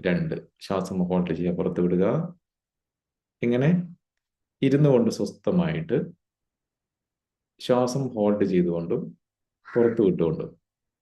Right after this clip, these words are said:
ഒരു അഞ്ച് മുതൽ പത്ത് മിനിറ്റ് വരെ പരിശീലിക്കുക.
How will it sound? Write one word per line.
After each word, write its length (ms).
ഒരു 120
അഞ്ച് 280
മുതൽ 180
പത്ത് 320
മിനിറ്റ് 320
വരെ 120
പരിശീലിക്കുക. 540